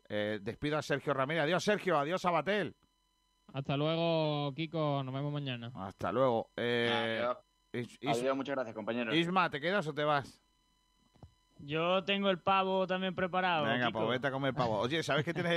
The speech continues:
Speaker 1: el, el, la funda de tu micro es al revés al nuestro? Nuestro es azul y amarillo, el
Speaker 4: Ya
Speaker 1: tuyo amarillo y azul.
Speaker 4: la... La busqué azul, tengo que encontrarla, pero por lo que sea no, no había.
Speaker 1: Ay, qué tío más grande.
Speaker 4: <laughs> Había al revés.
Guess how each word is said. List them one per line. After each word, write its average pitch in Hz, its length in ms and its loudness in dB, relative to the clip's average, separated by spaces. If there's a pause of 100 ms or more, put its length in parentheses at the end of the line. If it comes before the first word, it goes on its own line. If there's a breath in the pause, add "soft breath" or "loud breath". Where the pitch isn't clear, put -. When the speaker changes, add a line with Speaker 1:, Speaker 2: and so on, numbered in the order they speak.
Speaker 1:
el, 147 200 -4
el, 127 360 0
la 123 80 0
funda 143 300 -2
de 160 80 4
tu 160 120 -2
micro 156 260 -4
es 151 80 -2
al 180 140 2
revés 139 260 4
al 117 160 0
nuestro? 127 380 -6 (100)
Nuestro 127 280 -4
es 143 100 -6
azul 147 260 -2
y 151 40 2
amarillo, 151 300 0
el 165 60 2
Speaker 4:
Ya 160 100 4
Speaker 1:
tuyo 156 120 2
amarillo 151 260 0
y 113 40 0
azul. 117 300 -6
Speaker 4:
la... 160 280 -6 (440)
La 143 160 -8
busqué 147 340 -2
azul, 202 640 2
tengo 180 260 0
que 185 120 2
encontrarla, 175 680 -2
pero 127 280 -6
por 127 120 -4
lo 127 120 -2
que 127 100 -2
sea 151 240 2
no, 156 680 2
no 151 120 -2
había. 135 320 -2
Speaker 1:
Ay, 85 100 -6
qué 87 80 -10
tío 82 120 -6
más 80 160 -10
grande. - 320 -12
Speaker 4:
<laughs> - 60 -18
Había 127 220 0
al 139 80 0
revés. 139 320 0